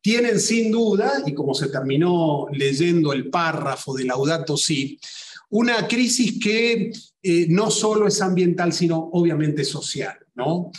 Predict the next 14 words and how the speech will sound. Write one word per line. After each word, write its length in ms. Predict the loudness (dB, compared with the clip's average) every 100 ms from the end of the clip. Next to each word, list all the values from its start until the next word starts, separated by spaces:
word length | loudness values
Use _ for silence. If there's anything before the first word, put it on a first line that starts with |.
| -18 -14 -2
Es, 440 | 0 2 0 0
eh, 220 | 0 0
son 300 | 0 0 0
problemáticas 920 | 2 2 4 4 2 0 -2 0 -2 -2
socioambientales. 2250 | -2 0 0 -2 -2 -4 -6 -6 -6 -2 -2 -2 -6 -10 -12 -18 -16 -14 -12 -10 -12 -14 _
Y, 480 | 2 4 2 2 2
y 40 |
una 160 | 4 2
de 80 |
las 80 | 0
primeras 380 | 0 0 2 2
dificultades 760 | 2 2 2 0 0 0 0 0
en 80 |
abordar 560 | 2 2 2 2 0 -2